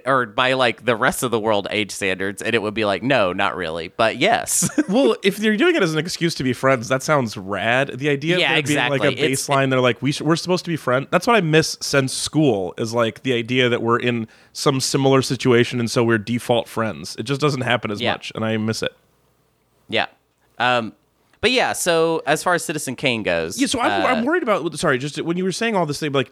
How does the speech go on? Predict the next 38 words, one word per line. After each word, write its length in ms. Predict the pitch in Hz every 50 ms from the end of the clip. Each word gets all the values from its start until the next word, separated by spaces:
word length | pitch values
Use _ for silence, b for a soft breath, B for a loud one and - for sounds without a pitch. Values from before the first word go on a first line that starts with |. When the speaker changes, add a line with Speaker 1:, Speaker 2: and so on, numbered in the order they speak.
| - -
Speaker 2:
I, 120 | 139 143 -
I, 240 | 143 165 165 156 - -
I 100 | 143 147
think, 400 | 139 - 190 208 196 - - - _ _ _ _ _ b b b b b b b
so 180 | - - 156 147
I 140 | - 139 139
like 400 | 127 123 123 135 147 185 180 -
the 120 | 156 143
idea 440 | 135 127 127 110 120 117 110 104 104
as 220 | - - 107 104 107
a, 100 | 110 104
trying 240 | - - 139 127
to 140 | 123 120 117 -
understand 440 | - 117 117 117 - - 113 107 107 -
art 300 | 104 107 107 101 - -
to 80 | -
be 100 | 110 117
like, 200 | 104 101 101 -
my 140 | 113 110 110
first 440 | - - - - 202 214 - - -
plan 380 | - 147 127 123 120 120 117 -
is 140 | - 113 -
to 120 | - 113
suspend 460 | 104 - - 113 - - 147 160 160 151
disbelief, 640 | 156 139 - - 127 120 117 120 117 - - - _ _ -
put 120 | - -
myself 380 | - 135 123 - - 127 117 123
in 140 | 117 117 113
their 180 | 113 107 104
shoes, 400 | 104 - 110 107 107 104 104 - -
or, 120 | 113 113
like, 140 | 107 101 -
like, 200 | 110 117 104 98 - - -
go 160 | 110 104 135 139
with 180 | 131 123 -
what 140 | 123 117 -
they're 120 | - 104
saying. 260 | 101 - - 57 60